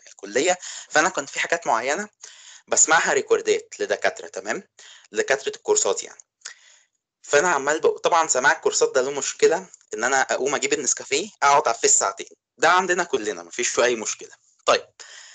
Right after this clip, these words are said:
أعمل إيه؟ أحضر. حاول تحضر المحاضرات، تجبر نفسك إنك تحضر المحاضرات،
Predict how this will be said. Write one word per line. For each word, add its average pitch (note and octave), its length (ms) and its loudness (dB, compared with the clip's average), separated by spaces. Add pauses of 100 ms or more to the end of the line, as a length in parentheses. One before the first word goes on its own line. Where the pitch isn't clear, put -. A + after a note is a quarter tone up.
(180)
أعمل D3+ 260 2
إيه؟ G#2+ 180 -8 (200)
أحضر. - 320 0 (1080)
حاول F3+ 380 2
تحضر D#3 460 2
المحاضرات، A#2 600 -2
تجبر B2 420 0
نفسك - 460 -2
إنك G#2+ 240 -6
تحضر D3+ 340 -2
المحاضرات، C#3 640 -4